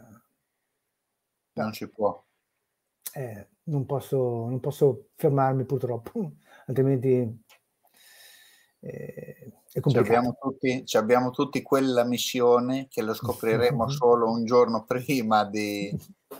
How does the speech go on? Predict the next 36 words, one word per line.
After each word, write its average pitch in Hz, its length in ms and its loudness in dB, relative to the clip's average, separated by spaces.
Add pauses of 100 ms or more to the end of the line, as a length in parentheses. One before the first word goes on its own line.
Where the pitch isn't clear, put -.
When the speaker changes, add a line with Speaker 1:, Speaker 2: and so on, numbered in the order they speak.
(100)
Speaker 2:
Sì, 135 200 4
Speaker 1:
di - 120 -4
Speaker 2:
infatti. - 0 -
Speaker 1:
fare 123 300 2
il 110 60 -2
grande 120 340 4
passo 143 600 0
e 107 1700 0
non 107 160 -8
ce - 120 -6
lo 113 40 -4
dicono. 98 400 -10 (460)
Speaker 2:
Eh, 143 280 -2 (600)
vabbè. 147 300 -6
Speaker 1:
<laughs> - 280 -14 (320)
Quindi 104 1200 -2
io 120 140 0
dico 123 260 -4
sempre, 120 580 0
quando 139 460 0 (380)
un 120 200 2
amico 131 520 0
o 110 260 4
un 117 100 -2
conoscente, 117 800 -2
no, 113 180 0
ti 120 120 -8
vede 123 240 -2
per 113 180 2
Speaker 2:
Mm. 147 60 -4
Speaker 1:
terra 113 260 4
e 107 80 -2
ti - 120 -18
dà 113 120 6
la 113 160 6
pala, 98 420 2